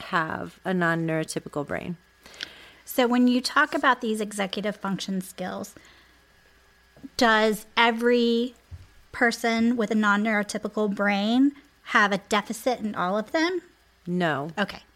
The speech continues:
Speaker 2: Can
Speaker 1: No.
Speaker 2: you talk, talk about that for a
Speaker 1: Yeah.
Speaker 2: minute?
Speaker 1: You know, we all, and this goes for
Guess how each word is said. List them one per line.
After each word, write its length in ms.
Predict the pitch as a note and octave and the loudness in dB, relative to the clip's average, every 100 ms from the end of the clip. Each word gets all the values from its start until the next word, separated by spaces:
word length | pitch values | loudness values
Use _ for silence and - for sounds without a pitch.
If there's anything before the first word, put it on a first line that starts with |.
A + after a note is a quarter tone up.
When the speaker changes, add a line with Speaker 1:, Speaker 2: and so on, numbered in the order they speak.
| - | -2
Speaker 2:
Can 140 | F3+ | 2
Speaker 1:
No. 40 | - | 4
Speaker 2:
you 40 | D#3 | 2
talk, 300 | E3+ B3 - | 0 -2 -2
talk 160 | A#3+ | -4
about 200 | A3 A3 | -4 -4
that 220 | G#3+ A3 | -6 -6
for 80 | - | 0
a 40 | A#3 | 6
Speaker 1:
Yeah. 360 | F#4+ D#4 F#3 F#3 | 8 8 6 4
Speaker 2:
minute? 100 | G#3 | 2
Speaker 1:
You 80 | A#3+ | 4
know, 300 | A#3 A#3 A3+ | 6 4 2
we 380 | G3+ A#3 C#4+ | 0 2 2
all, 480 | C#4+ A#3+ A#3 A#3 B3 | 6 6 8 6 4
and 240 | - G#3+ G#3+ | 2 0 2
this 180 | B3 - | 0 0
goes 340 | B3+ A3+ A3+ | 2 2 0
for 280 | - G3+ - | -2 -2 -2